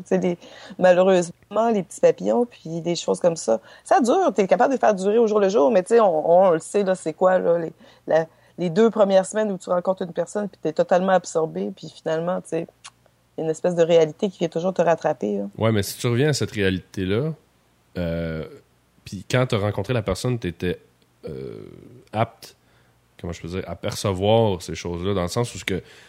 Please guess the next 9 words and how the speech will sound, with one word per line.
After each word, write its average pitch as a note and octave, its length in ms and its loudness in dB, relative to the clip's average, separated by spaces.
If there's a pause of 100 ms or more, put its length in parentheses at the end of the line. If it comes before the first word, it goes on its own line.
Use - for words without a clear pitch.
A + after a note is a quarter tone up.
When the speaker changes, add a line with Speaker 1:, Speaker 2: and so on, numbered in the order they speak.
(140)
Speaker 2:
si, D#3 340 -4
si E3 240 -6
t'as A#2+ 120 0
eu A#2+ 180 4
ta F2 140 0
pause, B2+ 460 0
puis F#2 360 -6 (400)
t'arrives, G#2+ 480 -4
euh, D#2+ 580 -2